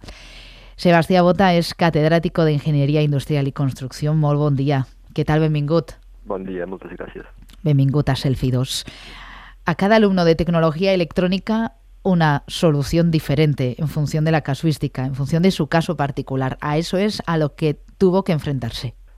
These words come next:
Speaker 2: Ah, bé, també voldria dir que, que hi ha diferents professors que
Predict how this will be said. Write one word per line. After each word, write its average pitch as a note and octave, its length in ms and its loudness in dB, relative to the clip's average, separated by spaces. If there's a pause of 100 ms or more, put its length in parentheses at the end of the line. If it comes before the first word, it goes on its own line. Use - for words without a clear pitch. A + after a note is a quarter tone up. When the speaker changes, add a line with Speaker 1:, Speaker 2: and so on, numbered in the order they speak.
(120)
Speaker 2:
Ah, G2+ 720 -4
bé, G2+ 400 -4
també F#2+ 240 -8
voldria A2+ 340 -4
dir A2+ 220 -6
que, A#2+ 120 -4 (360)
que F2+ 200 -6 (440)
hi F#2+ 100 -10
ha F#2+ 60 -6
diferents G2 400 -12
professors F#2+ 640 -8
que F#2 160 -6